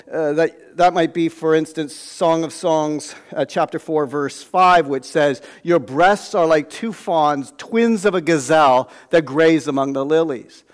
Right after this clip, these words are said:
Now, you and I read that, and we know immediately that isn't a literal description. We're, we're aware that it isn't literal, but it's using poetic, expressive, metaphorical imagery to describe something that's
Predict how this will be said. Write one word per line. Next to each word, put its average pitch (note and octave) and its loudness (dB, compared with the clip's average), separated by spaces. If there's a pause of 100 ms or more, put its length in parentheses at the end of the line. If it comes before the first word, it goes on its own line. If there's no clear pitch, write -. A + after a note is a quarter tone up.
(260)
Now, D#3 -2
you G3 -2
and D4 4
I A#3+ 4
read F#3 -2
that, C3+ 2 (180)
and F3 0
we B3+ 0
know A#3 2
immediately F#3+ 0
that F#3+ 2
isn't F3+ 0
a E3+ 0
literal F3 2
description. D3 -6
We're, F#3 4 (200)
we're G3+ 4
aware G3 0
that F3+ 2
it F3 0
isn't A3 -2 (120)
literal, F#3 2
but D3 -4
it's D#3+ -4
using F3+ -8
poetic, F#3+ 0 (240)
expressive, F#3 -6
metaphorical F#3 -4 (200)
imagery F#3 -2
to D#3 -4
describe F3+ -2
something D#3+ -8
that's D3 -4